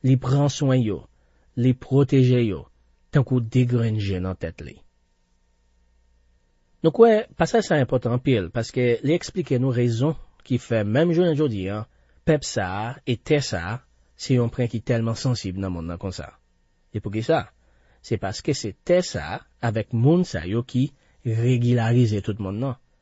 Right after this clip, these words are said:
Se yo menm Bondye te chwazi, e se yo menm ki bite rès Bondye an ann kontinye li nan deteronom chapit.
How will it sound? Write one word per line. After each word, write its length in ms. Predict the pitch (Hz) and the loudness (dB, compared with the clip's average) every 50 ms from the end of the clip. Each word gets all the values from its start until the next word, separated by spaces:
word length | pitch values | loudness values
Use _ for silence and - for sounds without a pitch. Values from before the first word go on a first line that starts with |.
| _ _ _ _ _ _ _ _ | _ _ _ _ _ _ _ _
Se 200 | - - - 143 | -6 0 2 4
yo 160 | 135 131 135 127 | 6 6 6 6
menm 400 | 127 135 143 143 139 131 120 110 | 6 6 6 6 6 4 2 0
Bondye 340 | 123 117 123 131 120 120 110 104 | 0 2 2 2 2 2 0 -2
te 120 | 107 104 | -4 -6
chwazi, 420 | - - 107 104 104 127 185 170 - _ | -6 -6 -6 -6 -4 -4 -4 -6 -4 _
e 100 | 135 120 | -4 -4
se 160 | - - 123 110 | -2 -2 -2 -2
yo 100 | 107 104 | -2 -2
menm 200 | 113 127 135 131 - | -2 -2 -2 -2 -2
ki 180 | - 127 147 - _ _ _ _ | -2 -2 -2 -2 _ _ _ _
bite 580 | 117 107 107 107 110 123 107 98 - 113 120 113 104 | -6 -4 -4 0 0 0 0 0 0 0 0 0 0
rès 180 | 98 98 98 98 | -2 -4 -4 -6
Bondye 360 | 101 101 92 95 98 110 123 | -6 -4 -4 -6 -6 -6 -8
an 80 | 127 - _ _ _ _ _ _ _ _ _ _ _ _ _ _ _ _ _ _ | -10 -12 _ _ _ _ _ _ _ _ _ _ _ _ _ _ _ _ _ _
ann 160 | - 113 107 | -4 -4 -2
kontinye 400 | - 123 107 - - 120 117 117 | 0 -2 -2 0 0 2 2 2
li 140 | 110 113 113 107 | 2 2 0 0
nan 120 | 101 95 | 0 -2
deteronom 440 | 101 98 - 101 98 98 98 92 92 | -4 -2 -2 -2 -2 -2 -4 -4 -4
chapit. 280 | - 98 - 98 - | -6 -6 -6 -6 -6